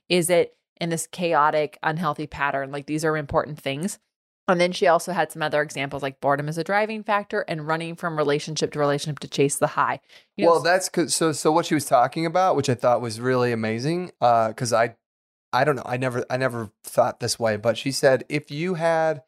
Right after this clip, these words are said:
Speaker 2: chaos in your childhood, and it, actually she specifically was talking about helicopter parents, and she said if your, you know, parents were in and then out and then in and then out, and there was this chaos happening,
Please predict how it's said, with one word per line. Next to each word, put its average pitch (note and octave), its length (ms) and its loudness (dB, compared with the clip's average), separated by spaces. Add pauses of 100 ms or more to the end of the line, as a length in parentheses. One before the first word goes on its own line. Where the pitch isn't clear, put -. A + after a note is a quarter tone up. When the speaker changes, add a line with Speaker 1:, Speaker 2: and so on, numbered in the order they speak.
(460)
Speaker 2:
chaos C#3+ 600 2
in C3 240 -4
your A2+ 320 -2
childhood, A#2 720 0 (440)
and A#2+ 460 0 (380)
it, D3 160 -4
actually D#3+ 300 4
she - 140 -2
specifically F3+ 600 0
was C3 100 -2
talking B2+ 220 2
about A2 100 -6
helicopter B2 460 0
parents, D3 380 -4 (500)
and B2+ 220 0
she C3 100 -2
said A#2+ 180 4
if A2+ 140 -4
your, A2+ 280 -2 (340)
you C3+ 80 0
know, A2+ 160 4
parents B2+ 500 -2 (140)
were B2 340 4
in F3+ 260 2
and B2 160 -4
then A#2 140 -4
out A2+ 240 4
and A#2 80 -8
then B2 140 -6
in F#3 180 4
and C3 160 -2
then B2+ 100 -4
out, B2 300 2
and A#2+ 240 -6
there A#2+ 80 -2
was A2+ 160 -6
this A#2 200 -6
chaos C3 760 0
happening, C#3+ 640 -2